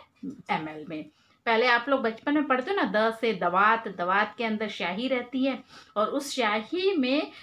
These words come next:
वो किस में रहती है, मिलीलीटर में, ठीक है। A small bottle of sanitizer, अब सैनिटाइजर तो आजकल चल रहा है,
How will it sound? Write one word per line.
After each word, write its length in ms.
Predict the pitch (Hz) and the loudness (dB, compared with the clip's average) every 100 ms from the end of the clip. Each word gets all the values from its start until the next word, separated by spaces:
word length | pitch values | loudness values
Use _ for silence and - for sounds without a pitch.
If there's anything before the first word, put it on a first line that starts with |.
| _ 220 | _ -4
वो 80 | |
किस 260 | 220 254 - | -2 -4 -2
में 100 | 285 | 2
रहती 320 | 277 269 294 | 2 0 0
है, 160 | 453 523 202 | -2 -2 -4
मिलीलीटर 600 | 196 160 160 156 156 160 | -2 -2 -4 -6 -8 -6
में, 120 | 147 - - | -12 -12 -2
ठीक 180 | 453 | 0
है। 180 | 427 - - - - 226 | 0 -4 -14 -20 -4 0
A 100 | 220 | 0
small 360 | - 269 339 392 | 0 2 2 2
bottle 400 | 370 349 359 359 - | 2 0 -2 0 2
of 220 | - - | 0 -2
sanitizer, 760 | - 269 254 220 180 165 160 139 - _ | 0 2 4 2 -4 -4 -4 -6 -8 _
अब 120 | 196 - | -10 -6
सैनिटाइजर 640 | 240 240 311 320 320 320 311 | -2 2 2 2 2 2 2
तो 120 | 311 | 2
आजकल 320 | 285 - 277 | 0 -2 -4
चल 240 | 269 277 | 0 0
रहा 180 | 302 330 | 2 0
है, 220 | 330 370 | 0 -2